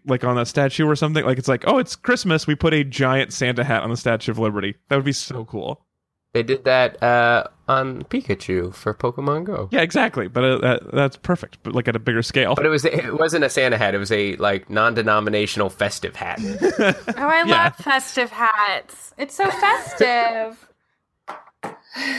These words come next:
Speaker 1: Um, Helene, uh, friend of the show, Helene, said, "I would be Karl Lagerfeld." Again, people are trying, I, I feel like you're confusing jobs with humans. Um, it would,
Speaker 3: Uh.
Speaker 1: it must be awesome to be him, but I am,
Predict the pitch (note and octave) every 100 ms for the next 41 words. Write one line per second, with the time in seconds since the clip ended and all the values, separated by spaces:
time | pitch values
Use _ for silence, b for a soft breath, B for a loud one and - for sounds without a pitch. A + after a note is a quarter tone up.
0 | B C3 B2+ B2 A#2 A2+ - _ b -
1 | D#3+ D3+ F#3+ F3 C3+ - - B2+ A#2+ A#2
2 | A2+ G2 - C#3 A#2+ A#2 B2 A#2 A#2+ A#2
3 | A2+ A#2+ A2+ A#2+ A#2 A#2 B2 C#3 B2 A2+
4 | C#3+ C#3 B2 G#2 G2+ C#3 _ _ - D3
5 | D4 F3 - - G4 - D4+ - G#3 _
6 | - - F4+ C#4 F#3+ G3 G3+ F3+ D3+ D3
7 | C3+ B2+ A#2+ - A2+ E2+ G#2+ - _ _
8 | _ _ _ _ _ _ _ _ _ _
9 | _ _ _ - C3 A2+ G#2 - - D3+
10 | D3+ C#3+ D#3 G3 - - D#3+ - D#3+ B2+
11 | A#2+ A#2+ A2+ A#2 A#2+ A#2 B2 A#2 A2+